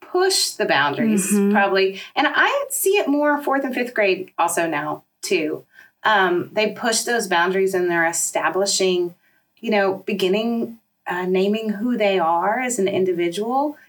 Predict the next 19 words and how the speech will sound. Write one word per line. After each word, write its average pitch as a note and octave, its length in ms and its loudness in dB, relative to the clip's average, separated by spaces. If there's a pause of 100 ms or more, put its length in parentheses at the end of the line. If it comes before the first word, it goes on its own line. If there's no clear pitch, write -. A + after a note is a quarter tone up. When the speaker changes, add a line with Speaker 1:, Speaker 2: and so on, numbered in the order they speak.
(120)
Speaker 1:
And G3 240 0
in F#3+ 240 2
that C4 480 2 (540)
is, F#3+ 580 2
um, F3+ 440 2
the F#3+ 100 2
wonderful F3 540 -2
teenage C4 580 -2
years G3 500 -2
of, F3 400 -2 (280)
you G#3 100 -2
know, G3 120 -2
kind G3 220 0
of G3 100 -2
pressing F#3+ 380 -2
boundaries. G3 640 -2 (360)
How B3 160 0
do C#4+ 80 0
you D#4+ 580 2